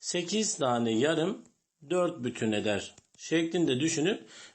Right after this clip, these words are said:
doğru cevabı dört olarak bulabilirsiniz. İsterseniz şu şekilde de yapabilirsiniz.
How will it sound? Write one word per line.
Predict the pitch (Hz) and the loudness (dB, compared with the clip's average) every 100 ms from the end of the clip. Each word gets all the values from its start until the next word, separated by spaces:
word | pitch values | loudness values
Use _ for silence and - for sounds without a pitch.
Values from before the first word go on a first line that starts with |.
| - 139 | -4 2
doğru | 165 202 185 | 4 4 2
cevabı | 160 139 135 190 135 | 4 4 2 0 2
dört | 151 185 175 | 2 2 2
olarak | 147 185 - | 2 0 -2
bulabilirsiniz. | 151 151 139 139 120 107 135 190 - - - - | 0 0 2 0 -2 0 -2 -2 -10 -20 -20 -4
İsterseniz | 185 185 208 208 180 208 220 - - | -2 0 2 2 2 2 0 -4 -8
şu | - 226 | -6 -2
şekilde | 190 160 135 117 120 | 0 2 2 4 4
de | |
yapabilirsiniz. | 117 113 107 110 104 110 139 220 - | 4 2 0 2 2 0 -2 -2 -8